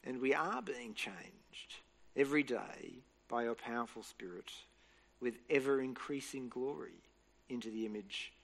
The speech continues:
of your beloved Son. And yet, Lord, we face every day so many obstacles and challenges to our faith. We seek to obey your calling,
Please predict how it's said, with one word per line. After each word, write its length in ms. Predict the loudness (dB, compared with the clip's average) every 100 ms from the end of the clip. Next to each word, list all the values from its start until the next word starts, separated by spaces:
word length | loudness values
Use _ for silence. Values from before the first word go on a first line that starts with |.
| -16 -12
of 140 | -6
your 140 | -6 -4
beloved 420 | -4 -4 -6 -10
Son. 180 | -14 -14 -20 -20 _ _ -20 -20 _ _ _ _ _ _ _ _ _ _ _ _ _ -20 -20 _ _ _ _ 4
And 120 | 12 12
yet, 160 | 12
Lord, 200 | 10 8
we 120 | 6
face 440 | 6 8 8 6 2
every 240 | 4 4 4
day 280 | 6 4
so 200 | 4 2
many 260 | 4 2 2
obstacles 640 | 2 0 -4 -4 -2 -4 -4
and 140 | -4
challenges 720 | -2 0 2 2 0 -6 -6
to 180 | -6 0
our 120 | 0
faith. 580 | -2 -6 -6 -4 -4 -6 -14 -20 _ -20 -20 -20 -20 -20 -20 -20 -20 -20 -20 -20 -20 -20 -20 -20 -20 -20 -20 -20 -20 -20 _ _ _ _ -20 _ 2
We 80 |
seek 320 | 4 6 4 6
to 120 | 6
obey 280 | 10 12 12
your 180 | 10
calling, 560 | 6 2 4 6 4